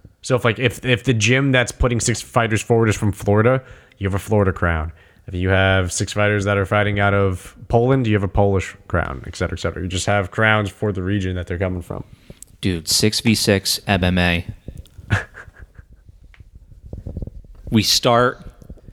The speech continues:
Speaker 2: with a <laughs> backyard ring. It catches on YouTube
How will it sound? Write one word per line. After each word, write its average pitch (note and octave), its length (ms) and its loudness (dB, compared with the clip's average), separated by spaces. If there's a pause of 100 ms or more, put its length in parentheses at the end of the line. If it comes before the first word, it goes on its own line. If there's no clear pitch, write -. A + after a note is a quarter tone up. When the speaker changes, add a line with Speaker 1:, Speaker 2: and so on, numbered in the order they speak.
(240)
Speaker 2:
with G#2+ 180 -2
a G2 160 2
<laughs> - 60 -20
backyard A2+ 880 2 (340)
ring. G#2 520 0 (1700)
It - 180 -12
catches A2 480 0
on A#2 160 2
YouTube G2 680 -2